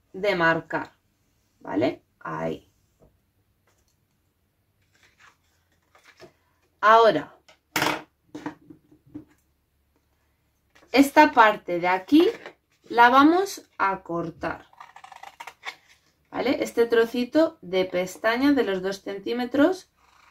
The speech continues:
porque realmente esta parte de aquí no nos serviría. ¿vale?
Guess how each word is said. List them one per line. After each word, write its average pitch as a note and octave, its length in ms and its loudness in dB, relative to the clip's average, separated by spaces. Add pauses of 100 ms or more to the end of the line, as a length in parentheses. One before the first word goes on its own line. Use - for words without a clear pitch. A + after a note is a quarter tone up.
(100)
porque G#3+ 360 -2
realmente G#3+ 880 -2
esta G#3 440 -4
parte A3 300 0
de F#3 80 -2
aquí F#3+ 460 -6
no G3+ 180 -10
nos G#3 180 -6
serviría. E3 580 -6 (380)
¿vale? - 220 -6